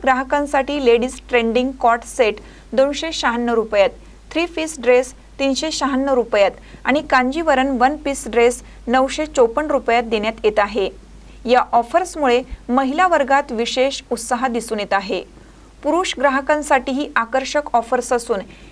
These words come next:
एक जेंट्स शर्ट खरेदी केल्यास एक मोफत अशी संधी ग्राहकांना मिळत आहे. त्यामुळे फॅमिली शॉपिंगसाठी रवींद्र वस्त्र निकेतन हे वस्त्रदालन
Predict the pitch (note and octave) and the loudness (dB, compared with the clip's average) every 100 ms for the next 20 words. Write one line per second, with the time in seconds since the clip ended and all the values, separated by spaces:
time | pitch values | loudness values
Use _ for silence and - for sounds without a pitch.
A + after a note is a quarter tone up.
0 | - - C#4+ D4+ A3+ B3+ C4+ C#4+ - - | -8 0 0 0 -2 0 0 -2 -6 0
1 | C4+ C#4 - B3+ A#3+ C4+ B3+ A3+ F#3+ - | 2 2 0 0 0 0 2 2 0 -2
2 | B3+ C#4+ A#3 A3+ A3+ A#3+ G3 - A#3+ D#4+ | -4 -4 -2 -2 0 2 2 0 -4 -4
3 | D#4 B3+ A3+ B3 A3+ A3 A3+ G#3+ G#3 G3 | -4 -2 -2 0 0 0 -2 -2 -2 -2
4 | F#3+ F#3 F#3 - - - - - - A#3+ | -2 -2 -4 -8 -12 -20 -20 -12 0 2
5 | A#3+ B3 C4 C#4 A#3 B3+ D#4 E4 D4+ A#3 | 2 0 0 -2 0 -2 -4 -2 0 0
6 | B3+ B3 B3 A#3 B3 C4+ - - A#3+ B3 | 0 0 0 0 -2 -6 -12 -10 0 2
7 | C4+ E4+ F#4+ G4 C#4 C4 C#4 C4 B3+ C4 | 2 0 -2 0 0 0 -2 -2 0 -2
8 | C4 G#3 B3+ B3+ A#3+ B3 D4+ B3+ A3 | -2 -2 -2 0 -2 0 0 0 0